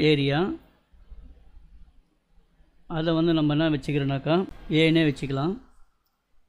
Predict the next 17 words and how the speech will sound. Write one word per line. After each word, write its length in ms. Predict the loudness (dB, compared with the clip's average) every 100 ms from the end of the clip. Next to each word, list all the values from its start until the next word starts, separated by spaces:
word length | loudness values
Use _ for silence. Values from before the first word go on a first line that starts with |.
| -8
which 180 | -4 -2
is 80 | 0 0
equal 320 | -2 -4 -2 -2
eleven 340 | -2 0 0 -2 -6 -18 _ _ _ _ -20 _ _ _ _ _ _ _ _ _ _ _ _ _ -8
மீட்டர் 340 | -6 -4 -4 -6
ஸ்கொயர். 300 | -6 -6 -8 _ _ _ _ _ _ _ _ _ _ _ _ _ _ _ -20 -20 -20 -20 -20 _ -20 -20 _ -2
இந்த 160 | 2
மாதிரி 220 | 4 4 6
மாறுது. 420 | 4 4 2 0 0 -2 0
காப்பர் 340 | 2 2 0
தண்டின் 300 | 2 2 0 0
தொடக்க 360 | 0 0 0
வெப்பநிலை, 500 | 2 2 2 0 0 0
இனிஷியல் 420 | 0 0 0 -2 0
டெம்பரேச்சர், 520 | -2 -2 -8 -4 0 2
ஆரம்ப 300 | 2 2 2 0 -2 -8 _ _ _ _ -20 -20 _ _ _ _ _ _ _ _ -8
வெப்பம், 360 | -8 -6 -10